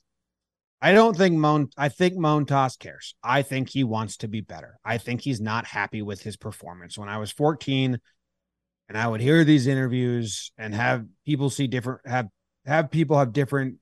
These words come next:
reactions, it would really, really irk me. And then when we're in the middle of a stretch like that, I revert to that irrational self. Um, I mean, in Anaheim too, that's when Ian Kennedy did it, which, like, fucking s-,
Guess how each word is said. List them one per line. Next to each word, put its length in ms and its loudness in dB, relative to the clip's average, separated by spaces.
reactions, 800 -2
it 60 -4
would 160 -6
really, 400 6
really 280 4
irk 220 -12
me. 140 -16
And 120 -12
then 320 -8
when 400 -8
we're 180 -6
in 60 -4
the 80 -4
middle 160 6
of 60 4
a 60 4
stretch 340 -4
like 160 -4
that, 160 -2
I 60 -2
revert 420 -2
to 80 -6
that 240 -6
irrational 540 -6
self. 480 -8
Um, 520 -6
I 100 -2
mean, 240 0
in 200 2
Anaheim 560 2
too, 280 0
that's 180 0
when 100 -4
Ian 200 -4
Kennedy 400 -4
did 180 -4
it, 100 -6
which, 160 -12
like, 180 -10
fucking 320 -10
s-, 280 -10